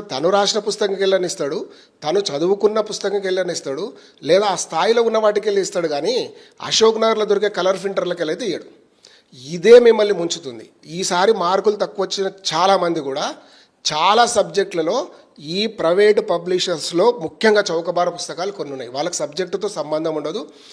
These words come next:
వాళ్ళు సబ్జెక్ట్ను కూడా ఎప్పుడు చదివి ఉండరు. ఓ జిరాక్స్ మెటీరియల్ను వీళ్ళు టైప్ చేసి అమ్మితే మీకు ఎప్పటికీ జాబ్ రాదు.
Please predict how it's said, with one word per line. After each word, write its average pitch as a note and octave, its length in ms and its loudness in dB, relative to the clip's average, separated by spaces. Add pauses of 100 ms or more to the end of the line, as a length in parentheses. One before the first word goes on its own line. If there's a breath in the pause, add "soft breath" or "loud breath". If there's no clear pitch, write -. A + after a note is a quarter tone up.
(180 loud breath)
వాళ్ళు D#3+ 240 0
సబ్జెక్ట్ను F#3+ 420 -2
కూడా G3+ 140 -2
ఎప్పుడు F#3 240 -10
చదివి D3 240 -10
ఉండరు. A#2 220 -12 (360 soft breath)
ఓ C#3+ 80 -4 (120)
జిరాక్స్ G3+ 440 0
మెటీరియల్ను F#3 400 -2
వీళ్ళు F3+ 160 -2 (140)
టైప్ F#3 260 0
చేసి G3 240 2
అమ్మితే D#3 300 -6 (240)
మీకు E3+ 220 -6
ఎప్పటికీ E3+ 360 -12
జాబ్ A2 200 -12
రాదు. - 140 -20